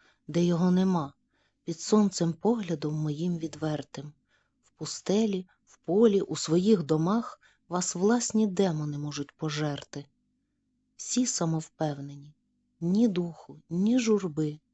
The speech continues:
за втраченим божественним едемом. Розсипле Бог невігласів кістки, а вірним вкаже шлях до Віфлеєму.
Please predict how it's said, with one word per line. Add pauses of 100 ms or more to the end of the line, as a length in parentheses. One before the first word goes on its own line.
(440)
за
втраченим
божественним
едемом. (720)
Розсипле
Бог
невігласів
кістки, (540)
а
вірним (320)
вкаже
шлях (160)
до
Віфлеєму.